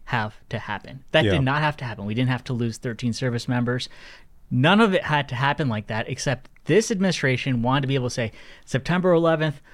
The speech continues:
Speaker 1: look at us. We withdrew from Afghanistan. We're gonna spike the football. The adults are back in charge." Every single opportunity that they've had to make any kind of a stand on foreign policy has led to disaster because inherently their policies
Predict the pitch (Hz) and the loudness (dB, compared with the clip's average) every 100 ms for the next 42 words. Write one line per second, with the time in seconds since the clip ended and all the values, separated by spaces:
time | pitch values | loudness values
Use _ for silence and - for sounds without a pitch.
0 | - - 151 175 151 151 - - - - | -16 0 2 2 2 0 -2 -12 -20 -8
1 | - 156 160 156 - 160 151 165 160 139 | 2 2 4 2 0 0 0 0 0 0
2 | 160 156 143 - 156 147 131 147 151 - | 0 0 0 0 0 0 -2 0 -2 0
3 | 151 143 139 - 151 - 151 139 123 143 | -2 0 -4 -4 -4 0 0 2 4 2
4 | 139 135 139 139 139 160 147 - - - | 2 0 0 -2 -2 0 0 -2 -14 -18
5 | - - 175 208 233 277 - 196 196 196 | -18 -2 2 2 2 -4 0 2 4 4
6 | 190 151 156 139 143 160 139 113 131 160 | 2 2 0 -2 -2 0 0 0 0 0
7 | - 139 135 95 135 - - - - - | -2 -2 0 -2 -6 -16 -20 -20 -20 -6
8 | - 143 135 - 147 156 180 180 135 - | 0 2 2 0 0 0 2 2 0 -2
9 | - 123 135 120 - 131 120 120 123 135 | 0 0 2 -2 -2 0 0 0 0 0
10 | 175 143 113 120 - 104 107 139 175 - | 0 0 0 -2 -2 -4 0 2 0 -2
11 | 110 110 127 123 139 170 131 117 135 123 | -4 -2 -2 0 0 0 -2 0 -2 0
12 | 117 - 123 | -2 0 -4